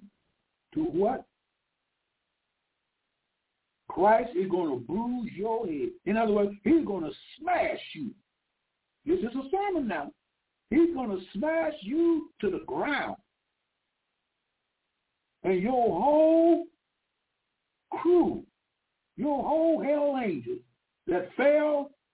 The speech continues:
from heaven, I'm gonna crash their head. I'm gonna bruise their head. The victory that Jesus won at what? At Calvary.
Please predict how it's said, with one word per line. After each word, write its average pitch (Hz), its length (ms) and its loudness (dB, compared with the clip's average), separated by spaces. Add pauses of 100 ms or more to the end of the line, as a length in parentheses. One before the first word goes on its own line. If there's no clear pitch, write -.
(160)
from 269 200 -4
heaven, 165 380 -6 (480)
I'm 226 240 -2
gonna 175 380 -2 (840)
crash 240 520 -2
their 220 200 2
head. 131 320 -2 (1500)
I'm 208 220 2
gonna 165 240 2
bruise 143 420 0
their 123 220 0
head. 110 220 -2 (1000)
The - 320 2
victory - 440 -4 (280)
that 160 260 2
Jesus 226 480 -2
won 170 720 -2
at 165 140 0
what? 196 300 2 (160)
At - 280 2
Calvary. 302 720 0